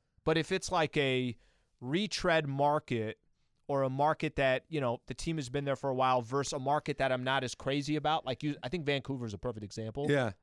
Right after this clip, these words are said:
Speaker 1: I'd rather go, give me the,
Speaker 2: It's,
Speaker 1: the team that's been
Speaker 2: it's
Speaker 1: there.
Speaker 2: kinda like, do you wanna build your custom home or do you wanna buy a, a previous home that's really nice?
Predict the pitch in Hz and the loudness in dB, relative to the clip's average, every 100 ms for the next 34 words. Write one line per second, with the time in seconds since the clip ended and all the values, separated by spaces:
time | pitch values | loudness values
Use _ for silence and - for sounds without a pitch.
0 | _ 131 131 127 123 117 120 127 135 139 | _ -2 2 2 0 -2 -4 -2 -2 0
1 | 127 113 - 165 110 107 - 143 123 110 | 0 0 0 -2 0 -4 -6 -8 -6 -4
2 | - 160 95 190 214 180 143 151 156 151 | -4 -4 -2 0 0 0 0 0 0 -2
3 | 160 147 127 160 160 165 143 147 143 143 | -2 -4 -4 -6 -4 -4 -4 -2 -2 -2
4 | 135 120 127 127 123 110 127 127 123 - | -4 -2 -2 -2 -4 -4 -2 0 0 -2
5 | 117 120 110 - 151 135 135 123 127 123 | -2 -2 -6 -4 -2 -2 -2 -4 -4 -4
6 | 117 101 120 113 107 87 78 - | -4 -6 -4 -4 -4 -6 -10 -14